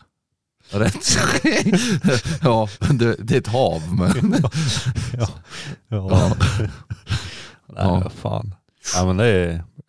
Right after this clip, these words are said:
Speaker 2: det blir spännande att se om det blir någon skillnad. Ska man ha öppen kåk eller fan är, vet du något om det? På
Speaker 1: Ja,
Speaker 2: dem?
Speaker 1: inte full i alla fall, vet
Speaker 2: Nej.
Speaker 1: jag.
Speaker 2: Ja. Då kan det bli konstigheter då, eller högt gastryck, eller vad heter det?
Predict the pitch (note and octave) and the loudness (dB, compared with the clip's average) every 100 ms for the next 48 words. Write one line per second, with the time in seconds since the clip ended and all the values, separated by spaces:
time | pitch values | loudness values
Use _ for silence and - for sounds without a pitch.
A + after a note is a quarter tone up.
0 | - G2 F2 - F2+ G2+ G2+ G#2 G2+ F2 | -6 -2 0 2 2 4 2 2 2 4
1 | E2+ E2+ E2 F2 G2+ G2 - G2 G2+ G2+ | 2 2 0 0 -2 -6 0 2 2 2
2 | F#2 G2 - D3 B2 - C3+ A2+ - F#2 | 2 0 0 0 0 0 0 -2 -2 -2
3 | F2 G2 F#2+ F2+ F#2 A2+ - F#2 F2+ - | 0 0 0 0 0 -2 -2 -2 -2 -6
4 | - E2+ F2+ F2+ E2+ - _ _ _ _ | -6 -2 2 2 2 -2 _ _ _ _
5 | _ _ _ - G2 F2+ F2+ F2+ F2+ F#2 | _ _ _ -6 0 2 6 6 6 4
6 | F#2+ F2+ - G2+ - G2+ F2+ D#2+ D#2+ E2 | 4 2 0 -2 2 2 2 0 -2 -4
7 | E2 E2+ - _ _ _ - - F#2 E2 | -6 -8 -12 _ _ _ -6 -4 -2 -4
8 | E2 G#2 - F#2+ F#2 F#2+ _ _ G#2 G2 | -4 -12 -8 -6 -4 -8 _ _ -8 -2
9 | F#2 F2+ F2 E2+ D#2+ - - F#2 F2 F2 | 0 0 2 0 -2 -6 -6 -2 -2 -2
10 | F2 F#2 A#2 - E2 G2 D#2+ D#2+ D#2+ - | 0 0 0 -2 0 2 2 2 -2 -6
11 | - E2+ D#2+ - - G2+ - D#2+ E2 F#2+ | -2 0 0 -2 0 0 0 -2 0 0
12 | F2 D#2+ | 0 -6